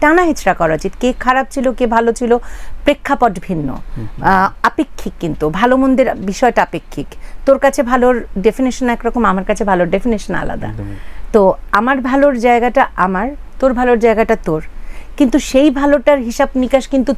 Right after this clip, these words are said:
Speaker 1: তোর আর আমার ভিতরে হবে, যদি তোর আমার সম্পর্কের জায়গাটা
Speaker 2: রাইট।
Speaker 1: আসে।
Speaker 2: যে কেউ এটা অনধিকার চর্চা করে বলে তোমার
Speaker 1: অনধিকার চর্চা,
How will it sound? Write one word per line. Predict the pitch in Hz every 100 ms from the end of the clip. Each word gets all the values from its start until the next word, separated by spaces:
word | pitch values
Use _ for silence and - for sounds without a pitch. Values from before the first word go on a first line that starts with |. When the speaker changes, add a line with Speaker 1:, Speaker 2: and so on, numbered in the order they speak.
| -
Speaker 1:
তোর | 254 269
আর | 277
আমার | 247 220
ভিতরে | 208 214 208
হবে, | 202
যদি | 202 202
তোর | 220 208
আমার | 208
সম্পর্কের | 208 185 147 151 - -
জায়গাটা | 139 113 110
Speaker 2:
রাইট। | -
Speaker 1:
আসে। | - - - - - 107
Speaker 2:
যে | 143
কেউ | - 135
এটা | 113 -
অনধিকার | 123 131 131 143 156 -
চর্চা | 113 -
করে | 104 101 101
বলে | 110 101 - - - -
তোমার | - 247
Speaker 1:
অনধিকার | 285 240 302 - 330
চর্চা, | 302 - 285 277 - - 302 302